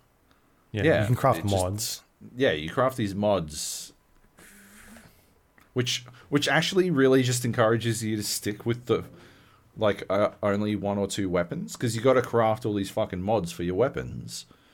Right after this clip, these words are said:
Speaker 1: They do
Speaker 2: And
Speaker 1: unlock for the other weapons.
Speaker 2: Do they? Only in the
Speaker 1: But,
Speaker 2: same
Speaker 1: but they're not
Speaker 2: class,
Speaker 1: all
Speaker 2: though.
Speaker 1: available for the same weapons. Some weapons only take certain things and others
Speaker 2: Yeah.
Speaker 1: don't.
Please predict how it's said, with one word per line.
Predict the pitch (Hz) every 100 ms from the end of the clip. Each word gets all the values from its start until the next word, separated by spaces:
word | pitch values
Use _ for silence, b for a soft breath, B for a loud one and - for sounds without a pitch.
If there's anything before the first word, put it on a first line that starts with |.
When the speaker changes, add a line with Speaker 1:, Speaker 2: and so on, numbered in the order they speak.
| b b b
Speaker 1:
They | 117 123
do | 127 160
Speaker 2:
And | 139
Speaker 1:
unlock | 110 110 104
for | - - 104
the | 101
other | 92
weapons. | 92 98 - 95 92 - - - b b b -
Speaker 2:
Do | 127
they? | 135 196
Only | 156 139 147 143
in | 120
the |
Speaker 1:
But, | 117
Speaker 2:
same | 147 113
Speaker 1:
but | 151
they're | 135
not | 127 151
Speaker 2:
class, | 151
Speaker 1:
all | 131
Speaker 2:
though. |
Speaker 1:
available | 117 117 120 127 104 104
for | 95 107
the | 107
same | 117 98 95
weapons. | 101 - 92 92
Some | - 117 117
weapons | 113 107 107 101
only | 98
take | 98 98 92
certain | 107 98 95
things | - 98 95 95 90
and | 92
others | 92 104
Speaker 2:
Yeah. | 95
Speaker 1:
don't. | 80 69